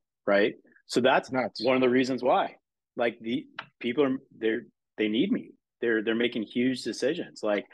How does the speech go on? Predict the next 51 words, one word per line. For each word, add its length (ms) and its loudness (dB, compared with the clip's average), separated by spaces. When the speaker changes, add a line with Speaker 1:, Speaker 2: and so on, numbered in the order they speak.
Speaker 2:
Yes. 180 2
Speaker 1:
I 80 -2
think 160 2
I 60 6
was 120 2
in 120 2
here 220 2
the 100 -2
day, 480 0
the 80 -10
day 260 -2
after. 540 -6
Um, 440 -2
uh, 600 4
it 60 -4
might 220 2
have 80 -2
been 120 -2
two 120 -4
days. 200 0
I 80 2
think 140 -4
it 40 -2
was 100 -8
the 80 -4
day 180 0
after. 500 -4
Um, 380 0
and, 320 2
you 80 2
know, 80 4
I 40 4
was 120 2
showing 360 2
up 200 0
at 200 -6
things. 640 -4
Um, 480 2
you 100 2
know, 160 2
there's 180 2
a, 100 4
there's 240 -2
a 80 -2
charity 340 2
group 260 0
that 100 0
I'm 140 -2
a 60 -6
part 260 0
of. 220 -2